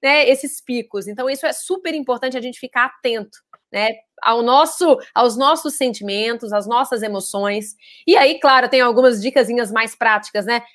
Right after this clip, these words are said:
Primeiro, gente, é dar uma checada antes, né? "Ai, mas eu não quero virar um grande checador, como é que eu vou fazer?" Tem agências de checagem, entra numa agência de checagem, provavelmente aquela informação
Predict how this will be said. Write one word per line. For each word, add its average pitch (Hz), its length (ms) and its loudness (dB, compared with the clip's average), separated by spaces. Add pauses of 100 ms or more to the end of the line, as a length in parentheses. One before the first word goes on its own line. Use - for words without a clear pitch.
(140)
Primeiro, 240 440 2
gente, 202 260 -4
é 202 160 -4
dar 320 220 4
uma 381 120 0
checada 269 540 0
antes, 240 460 2
né? 262 160 0 (180)
"Ai, 311 280 4
mas 294 120 -2
eu 285 60 -4
não 311 80 -6
quero 311 180 0
virar 294 160 2
um 302 60 -2
grande 285 240 -2
checador, 277 540 6
como 269 120 0
é 277 40 -2
que 302 60 -4
eu 294 40 -2
vou 302 80 -2
fazer?" 254 300 0 (260)
Tem 311 140 -4
agências 294 440 -4
de 240 80 -12
checagem, 240 540 -2
entra 359 220 -6
numa 311 160 -2
agência 262 260 -4
de 208 80 -12
checagem, 226 400 -2
provavelmente 277 720 2
aquela 240 200 -2
informação 220 640 -2